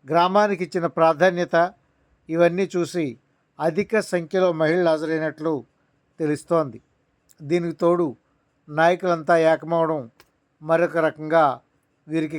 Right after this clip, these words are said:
కలిసి వచ్చినట్టు అయింది. వృద్ధ దంపతులు కూడా ఆయన్ని ఎంతగానో ఆశీర్వదించారు.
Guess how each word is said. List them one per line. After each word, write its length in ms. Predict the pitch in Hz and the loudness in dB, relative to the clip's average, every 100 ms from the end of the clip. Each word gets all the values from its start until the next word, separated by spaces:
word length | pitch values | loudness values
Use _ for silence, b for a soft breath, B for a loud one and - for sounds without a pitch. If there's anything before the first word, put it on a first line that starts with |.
| - | -4
కలిసి 220 | 165 156 | -4 -2
వచ్చినట్టు 320 | 170 160 156 156 | -10 -12 -6 -2
అయింది. 300 | 151 143 123 - _ _ _ _ - | -2 -4 -10 -16 _ _ _ _ -10
వృద్ధ 240 | 151 147 156 | -8 -6 0
దంపతులు 400 | 165 160 196 190 160 | 2 2 -2 -4 -2
కూడా 140 | 175 170 | 2 2
ఆయన్ని 220 | 170 160 160 | 2 0 -4
ఎంతగానో 360 | 143 160 160 160 151 | -4 0 0 2 0
ఆశీర్వదించారు. 840 | 151 - 151 151 143 127 151 | -2 -6 -6 -6 -8 -2 -2